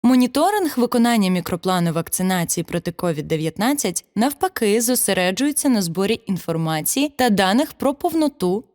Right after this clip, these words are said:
точність та актуальність мікроплану, а також про рівень виконання заходів, передбачених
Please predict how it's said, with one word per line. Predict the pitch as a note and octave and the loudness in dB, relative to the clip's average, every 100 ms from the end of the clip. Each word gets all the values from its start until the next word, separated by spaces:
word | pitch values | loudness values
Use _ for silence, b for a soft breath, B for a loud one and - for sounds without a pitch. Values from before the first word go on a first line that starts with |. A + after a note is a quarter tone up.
| _ | _
точність | G3+ F#3 - A#3+ D4+ - | 0 0 0 0 -2 -2
та | - D4+ - | -2 -2 -2
актуальність | C#4+ - F#3 F3 F3 F3 - | -4 0 0 2 0 0 -2
мікроплану, | G#3 C4 - C4 F3 D#3 C#3+ _ _ _ | -2 -4 -2 0 0 -2 -6 _ _ _
а | A3+ | -4
також | - F3 A#3 F4 - | -2 -2 0 -2 -4
про | - B3+ | -2 2
рівень | A#3 C#4 F4+ F#4+ | 2 2 0 0
виконання | C#4 C#4 A3 G3+ G3+ | -2 2 2 4 2
заходів, | F#3+ F3+ E3 - B3+ E4+ | 2 0 0 0 -2 -2
передбачених | - A#3+ F#3 E3 D#3+ - A#3 C4 | -2 0 0 0 -2 0 0 0